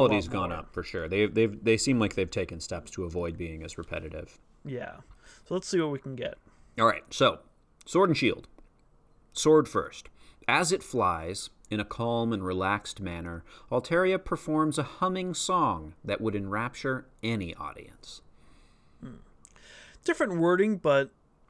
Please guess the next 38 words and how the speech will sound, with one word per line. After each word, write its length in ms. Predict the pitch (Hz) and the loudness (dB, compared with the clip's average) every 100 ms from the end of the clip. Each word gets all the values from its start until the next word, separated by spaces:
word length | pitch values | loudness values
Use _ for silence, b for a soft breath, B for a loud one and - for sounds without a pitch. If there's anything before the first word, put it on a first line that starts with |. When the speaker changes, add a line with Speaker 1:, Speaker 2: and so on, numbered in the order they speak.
| _ _ _ _ - | _ _ _ _ -16
Speaker 2:
still 320 | - - 311 | -10 0 2
more 240 | 208 196 165 | 6 6 8
or 80 | |
less 360 | 135 139 135 - - | 6 4 0 -6 -14
what 300 | 160 135 120 | -6 -4 -4
we've 320 | 127 120 151 - - - _ _ _ _ _ | -8 -10 -14 -18 -20 -20 _ _ _ _ _
seen 300 | - 143 127 | -6 -6 -4
here 180 | 127 123 | -10 -12
before. 640 | - - 135 147 190 202 - _ _ _ - | -18 -12 -4 -2 -2 -4 -14 _ _ _ -4
Speaker 1:
They 160 | 117 123 | 4 6
are 140 | 127 | 6
Speaker 2:
Um, 60 | 139 | 2
Speaker 1:
specifically 1300 | 143 - - - - 127 - 139 123 123 123 113 - b b b b | -6 -8 -12 -12 -4 -2 0 2 2 4 4 2 -4 b b b b
Speaker 2:
I 100 | 214 | 2
think, 240 | 208 320 - | 2 -4 0
I 60 | 226 | 0
feel 140 | 330 | 2
like 120 | 269 | 2
they've 120 | 214 | 0
said 240 | - 233 185 | 4 2 2
these 180 | 185 - | -4 -4
two 240 | - 180 | -2 -2
things 640 | - 147 135 131 - - - | 0 -2 -2 -6 -8 -10 -6
in 340 | 147 139 139 _ _ _ _ | -4 -4 -8 _ _ _ _
a 60 | 165 | -2
Speaker 1:
in 80 | 156 | 2
as 60 | 160 | 6
Speaker 2:
million 180 | 180 175 | 6 6
Speaker 1:
many 180 | 160 - | 4 2
Speaker 2:
different 260 | - - | 0 0
Speaker 1:
words. 360 | 131 120 120 104 | -2 -2 -6 -4
Speaker 2:
ways, 20 | |
Speaker 1:
Right. 200 | 101 - | 0 2
Speaker 2:
<laughs> 20 | |
like 200 | - 247 | 0 -4
they 100 | - | -6
Speaker 1:
Yeah. 100 | 113 | -4
Speaker 2:
could. 300 | 147 123 117 | -4 -4 -8